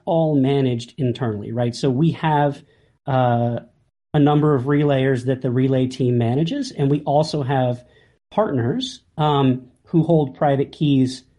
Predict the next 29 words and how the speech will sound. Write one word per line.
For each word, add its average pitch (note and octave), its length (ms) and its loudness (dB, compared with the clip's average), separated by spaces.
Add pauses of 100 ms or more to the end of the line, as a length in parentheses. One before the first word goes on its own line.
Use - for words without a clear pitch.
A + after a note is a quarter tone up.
(240)
to, C3 320 2
to C3 240 0
relayers B2+ 560 2
that B2+ 180 -2
vote B2 400 -2 (120)
as B2 200 -2
well. A#2 520 -4 (480)
And D#3 340 4
there D#3+ 200 4
is, C#3+ 460 -2
uh, - 400 -14
a E3+ 60 -10
system F3+ 360 0
we D#3+ 120 4
have D3+ 280 0
in C3+ 180 0
place C3+ 600 -4 (100)
where D3+ 600 2
a D3 40 -4
certain D#3+ 500 0
number C#3+ 340 2
of B2 120 -2
votes B2+ 320 -2
or C3+ 140 0
a B2+ 60 0
threshold C#3 760 0
must C3 360 0
be B2+ 100 0
met A2+ 420 -2